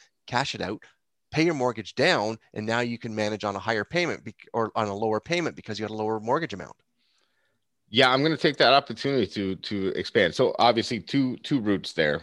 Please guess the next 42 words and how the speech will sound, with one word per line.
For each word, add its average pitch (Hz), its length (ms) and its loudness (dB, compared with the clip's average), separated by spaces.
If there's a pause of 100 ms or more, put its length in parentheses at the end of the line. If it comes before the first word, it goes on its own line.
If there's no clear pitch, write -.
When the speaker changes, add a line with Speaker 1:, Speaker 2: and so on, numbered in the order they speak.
Speaker 2:
One 123 440 4
is 98 480 0 (220)
put 104 160 -4
some 107 160 -4
money 101 280 0
away 110 500 6
or 110 460 8 (220)
work 104 260 2
on 101 200 2
paying 95 360 0
it 85 160 -4
down. 87 320 0
You 87 60 -2
know, 85 160 -4
if 87 120 -8
you've 85 100 -10
got 90 200 2
the 92 100 -2
early 92 200 0
repayment 87 460 -2
option 90 480 -4
every 92 240 -4
year, 92 340 -2 (420)
take 90 180 -2
advantage 85 440 2
of 76 120 -2
it. 78 120 -8
So 87 120 -6
it's 80 120 -6
gonna, 87 340 -4
it's - 160 -12
not 92 180 0
gonna 85 140 -4
hit 90 180 -2
you 78 140 -8
as 73 100 -8
hard 78 240 -2
in 78 80 -10
a 76 40 -12
couple 78 280 -10
of 76 60 -8
years. 52 340 -12